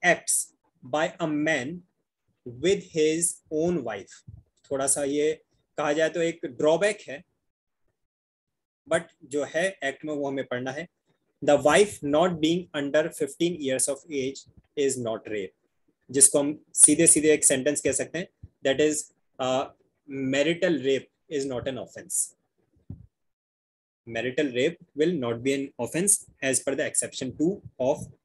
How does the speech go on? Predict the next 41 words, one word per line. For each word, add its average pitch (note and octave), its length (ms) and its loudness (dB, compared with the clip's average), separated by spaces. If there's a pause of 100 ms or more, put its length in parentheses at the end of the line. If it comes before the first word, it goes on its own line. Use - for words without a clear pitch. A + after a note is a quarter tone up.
section C#3 440 -4 (240)
three C3 140 -2
seventy G#2 400 -6 (180)
five। - 180 -12 (920)
ठीक C#3+ 140 -6
है, - 60 -16 (800)
अब F3+ 180 2 (160)
regarding C#3 420 6 (120)
the D3 100 4 (360)
punishment E3 540 -2 (120)
कितना D3+ 260 -4
होगा, D3+ 320 0
क्या D3+ 180 0
होगा, D3 340 0
Section C#3 360 -2
three D3 200 -4
सेवेंटी C#3+ 360 -2
सिक्स - 320 0
में D3+ 100 0
इसके C#3+ 200 -2
बारे C#3+ 200 0
में D3 100 -4
कितना C#3 240 -4
punishment C3+ 480 -6
है, C#3 100 -4 (420)
और F3 160 6
उसके E3+ 200 4
बाद D#3+ 200 4
में E3 100 0
उसका D#3+ 240 0
aggravated D#3+ 480 0
form D3+ 260 -4
जो D3+ 100 -2
है D#3 160 -6
section D3 420 -4
three D#3 180 -2
सेवेंटी C#3 320 -2
सिक्स - 280 -2 (100)
ए, D3+ 320 0
B, D3 220 2
सी, D3 220 4